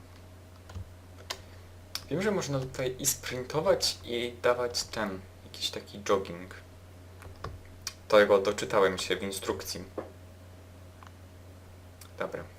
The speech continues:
rozejrzyjmy się, czy mamy jakąś kartkę. Oby nie. Czy jest tu jakaś kartka?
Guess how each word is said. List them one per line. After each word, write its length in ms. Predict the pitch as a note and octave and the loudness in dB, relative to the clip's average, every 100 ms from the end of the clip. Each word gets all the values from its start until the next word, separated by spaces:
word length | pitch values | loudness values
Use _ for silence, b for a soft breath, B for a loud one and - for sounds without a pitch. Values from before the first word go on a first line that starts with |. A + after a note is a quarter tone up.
| - G2 | -12 -6
rozejrzyjmy 540 | F#2+ G2 G2 G#2+ G2 | -4 -2 -2 -4 -6
się, 140 | - | -6
czy 160 | F#2 - | -8 -6
mamy 160 | G2 F#2+ | -8 -8
jakąś 280 | F2+ G2 | -8 -6
kartkę. 540 | - F#2+ - - F#2 A2 - - - - B B B B - - - | 2 2 2 -6 -6 -6 -8 -14 -16 -16 B B B B -18 -18 -8
Oby 220 | - - - | -2 2 2
nie. 300 | E2+ - D#3+ B B B - - - - - - - - - - - - - - - - - - - | 0 -2 -2 B B B -16 -16 -16 -14 -16 -16 -16 -16 -18 -18 -18 -18 -18 -18 -18 -18 -16 -14 -12
Czy 80 | |
jest 240 | G#2+ - - | -10 -8 -8
tu 60 | |
jakaś 300 | A2+ A2 A2 | -8 -8 -10
kartka? 560 | - A2+ - - - | -8 -8 -10 -10 -6